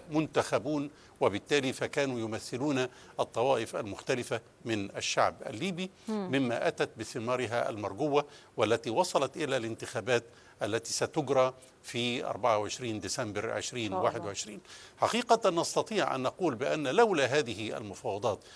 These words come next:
Speaker 1: ولولا هذا الحوار لكنا وصلنا إلى المربع رقم صفر، وبالتالي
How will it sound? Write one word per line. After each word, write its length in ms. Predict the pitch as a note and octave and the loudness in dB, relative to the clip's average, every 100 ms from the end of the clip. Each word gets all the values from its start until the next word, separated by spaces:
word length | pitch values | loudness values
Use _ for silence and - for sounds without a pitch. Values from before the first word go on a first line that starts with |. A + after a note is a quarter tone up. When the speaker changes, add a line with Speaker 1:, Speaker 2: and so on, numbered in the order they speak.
| - - | -6 4
Speaker 1:
ولولا 440 | A#2+ B2+ A#2+ B2+ | 6 6 4 2
هذا 120 | B2 | 0
الحوار 480 | G#2 - C3 F#3 F#3 - - - C3+ | -2 0 6 6 6 -4 -20 -4 -2
لكنا 320 | - G3 E3+ | 0 2 4
وصلنا 440 | C#3+ - F3 D3+ | 4 4 0 0
إلى 180 | D#3 C#3 | 0 0
المربع 440 | B2+ B2+ C#3 B2 | 2 2 4 4
رقم 300 | A#2 B2 A#2 | 4 2 -2
صفر، 400 | - C3 - - - - - - _ - - | -2 -2 -2 -8 -10 -18 -20 -20 _ -20 0
وبالتالي 580 | B2 A2+ - D3 B2 | 4 4 4 2 2